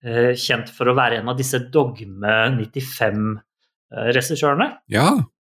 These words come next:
Speaker 1: Eh, samme Font Trier, må ikke forveksles med, eh, Joachim Trier.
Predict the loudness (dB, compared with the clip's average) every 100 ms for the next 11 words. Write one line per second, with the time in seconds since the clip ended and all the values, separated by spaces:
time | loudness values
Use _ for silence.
0 | _ _ -4 -2 0 2 2 0 -2 -2
1 | -2 -2 0 2 2 0 -2 2 2 2
2 | 0 0 -2 -16 -14 -2 0 2 2 2
3 | 4 2 0 _ -2 0 2 2 0 2
4 | 2 2 -6 0 0 0